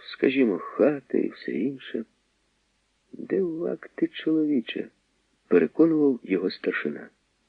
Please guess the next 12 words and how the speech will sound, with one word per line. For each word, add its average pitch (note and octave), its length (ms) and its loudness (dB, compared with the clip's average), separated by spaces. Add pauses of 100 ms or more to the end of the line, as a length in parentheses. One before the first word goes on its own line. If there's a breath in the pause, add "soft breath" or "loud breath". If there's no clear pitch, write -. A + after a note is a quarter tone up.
(640)
«Ти D#3 160 4
що D#3+ 300 2
вважаєш C#3+ 520 4
оце B2 340 4 (140)
злидарство G2 1000 2
своїм? B2+ 580 0 (1120)
Та A2+ 120 8
воно E3+ 240 6
вже E3 160 4
давно C#3+ 480 4
не A#2+ 120 4
твоє. C#2 420 -4